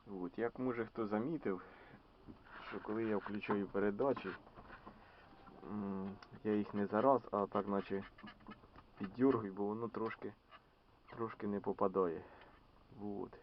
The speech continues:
Щас я покажу, що за це відповідає і куди ми поліземо.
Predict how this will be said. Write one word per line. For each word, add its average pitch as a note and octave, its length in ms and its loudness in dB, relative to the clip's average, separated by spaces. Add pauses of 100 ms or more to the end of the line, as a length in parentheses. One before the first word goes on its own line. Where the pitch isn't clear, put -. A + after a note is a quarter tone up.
(140)
Щас A2+ 180 -6
я A2 80 0
покажу, G#2 580 -4 (180)
що - 280 -4
за G2+ 140 0
це G2+ 200 2
відповідає G2+ 680 0 (1160)
і G#2 120 -6
куди G2 320 0
ми G#2 160 2
поліземо. F#2+ 540 -2